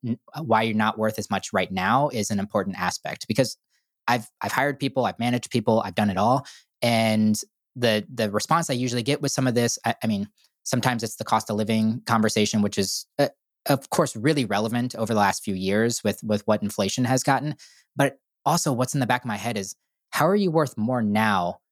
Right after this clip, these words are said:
than what you're worth whenever I hired you? Whenever I hired you to do all these tasks that you're already currently doing, what have you done above and beyond that? And a lot of times, if you're being really honest and realistic with yourself,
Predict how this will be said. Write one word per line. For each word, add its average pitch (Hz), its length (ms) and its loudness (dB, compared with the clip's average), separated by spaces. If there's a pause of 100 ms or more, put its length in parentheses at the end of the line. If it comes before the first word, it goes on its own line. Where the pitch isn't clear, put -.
(180)
than 110 220 6
what 110 240 2
you're 110 100 2
worth 98 380 0
whenever 98 340 0
I 85 60 2
hired 90 420 0
you? 69 200 -14 (140)
Whenever 110 280 4
I 110 60 2
hired 113 340 -2
you 110 100 -4
to 98 80 -8
do 107 160 -2
all 104 160 2
these 101 180 -4
tasks - 280 -2
that 92 120 -4
you're 98 200 -6
already 104 220 0
currently 98 340 -2
doing, 117 460 2 (280)
what 151 160 2
have 156 140 -4
you 123 80 -2
done 113 240 0
above 104 320 0
and 101 80 0
beyond 92 460 -2
that? - 260 -6 (340)
And 135 80 4
a 139 60 4
lot 220 160 2
of - 60 0
times, 113 320 -2
if - 100 -14
you're 101 60 -4
being 120 220 0
really 113 240 2
honest 107 340 0
and 104 100 2
realistic 107 420 0
with - 160 -2
yourself, 147 480 0